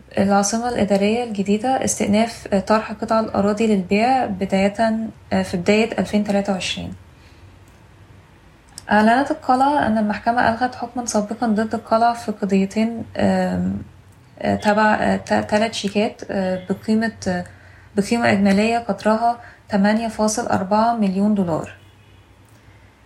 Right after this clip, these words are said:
تهتم الشركات الإماراتية باستثمار خم-، خمسة مليار، آه، دولار في قطاعات الطاقة المتجددة، آه، والهيدروجين الأخضر وتحلية المياه في مصر.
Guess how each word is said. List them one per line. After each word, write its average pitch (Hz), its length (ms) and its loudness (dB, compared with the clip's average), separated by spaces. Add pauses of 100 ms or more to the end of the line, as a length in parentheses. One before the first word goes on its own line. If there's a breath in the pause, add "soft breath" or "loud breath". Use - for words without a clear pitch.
(1120)
تهتم 254 360 2
الشركات 254 440 0
الإماراتية 240 520 0
باستثمار 233 680 -2
خم-، 233 460 -6
خمسة 226 440 -2
مليار، 214 480 2 (420 loud breath)
آه، 196 120 2
دولار 196 320 2
في - 160 -4
قطاعات 208 460 2
الطاقة 226 500 0
المتجددة، 208 880 0 (140)
آه، 185 320 0
والهيدروجين 214 560 0
الأخضر 226 460 0
وتحلية 208 560 0
المياه 214 500 0
في 262 180 -10
مصر. - 420 -8